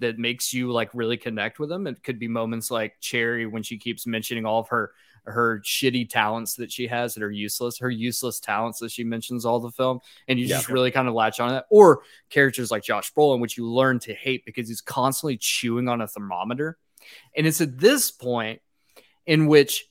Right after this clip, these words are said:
Speaker 1: he is shown a dead body, and we're, we don't see the dead body at the moment, but he snaps his thermometer in his mouth and spits blood everywhere.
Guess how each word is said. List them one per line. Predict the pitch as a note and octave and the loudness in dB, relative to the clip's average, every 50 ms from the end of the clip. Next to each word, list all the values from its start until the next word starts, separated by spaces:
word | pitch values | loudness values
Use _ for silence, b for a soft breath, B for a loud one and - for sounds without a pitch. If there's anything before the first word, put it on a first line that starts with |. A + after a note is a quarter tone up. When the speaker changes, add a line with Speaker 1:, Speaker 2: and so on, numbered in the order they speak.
| _ _ _ | _ _ _
Speaker 1:
he | _ - D3+ D#3+ | _ 0 2 2
is | D3 - | 2 2
shown | - - - D#3 D3+ F3 G#3+ A#3+ B3+ B3+ B3 B3 - _ | 0 -2 2 4 4 6 6 4 4 2 0 -2 -6 _
a | - D#3+ | -6 -6
dead | C#3 C#3+ D3+ C#3 B2+ A2 | 0 2 2 2 2 2
body, | - A2 G2 F#2+ F#2 G2 - - - _ _ _ | -2 -2 -2 -2 -6 -8 -10 -14 -18 _ _ _
and | - A#2 | -14 -12
we're, | A2+ A2 A2 - | -10 -10 -12 -8
we | - C3+ | -6 -4
don't | C3 E3 F#3 - | -4 -4 -4 -6
see | - - - D3+ D3+ C#3+ | -8 -6 -4 -2 -2 -2
the | B2+ C3 | -2 -2
dead | A#2+ A#2+ A#2 A2+ G#2 | -2 0 -2 -2 -2
body | A2 G#2+ G#2 G#2 G#2 G#2 G2+ F#2+ - - | -4 -4 -4 -2 -4 -6 -8 -8 -10 -12
at | A#2 A2 - | -12 -12 -12
the | - G2 | -14 -14
moment, | G2 G#2 G2 F#2+ F#2 F2+ F2 E2+ - - _ - - _ _ _ _ _ _ _ _ _ _ _ _ _ _ _ | -12 -12 -12 -12 -12 -14 -14 -16 -16 -18 _ -20 -20 _ _ _ _ _ _ _ _ _ _ _ _ _ _ _
but | - C#3 | 0 0
he | C#3 B2+ | 0 2
snaps | A#2+ - - - - - - C3+ C#3 C#3 C#3 D3 C#3+ B2+ A#2+ G#2+ - - - _ - - - - - _ _ | 0 0 0 0 -2 -2 -4 -4 -2 0 2 2 2 2 2 0 -2 -4 -12 _ -10 -10 -10 -12 -16 _ _
his | _ - B2+ A2 - | _ -10 -8 -8 -8
thermometer | - - C3 A#2+ A2+ A2+ G#2+ G#2 G#2+ G#2+ G#2+ G#2 G2+ G2+ | -6 -6 -6 -6 -4 -4 -4 -4 -6 -6 -8 -10 -10 -10
in | F#2+ | -10
his | F#2 F#2 - - | -12 -14 -12 -10
mouth | A2 G2+ F#2+ F#2 F2 - - | -6 -6 -6 -6 -6 -8 -14
and | G2 F#2+ | -12 -8
spits | - - - - _ C3+ A#2+ G#2+ - - | -6 -6 -6 -4 _ -6 -6 -4 -8 -14
blood | - _ _ - A2 G#2+ G2+ F#2+ F2+ F2 | -16 _ _ -12 -10 -8 -6 -6 -6 -8
everywhere. | F2 F2+ D#2+ D#2 C2+ A#1 B1 B1+ G#1 G#1 - - | -10 -12 -12 -12 -14 -12 -12 -12 -12 -12 -14 -16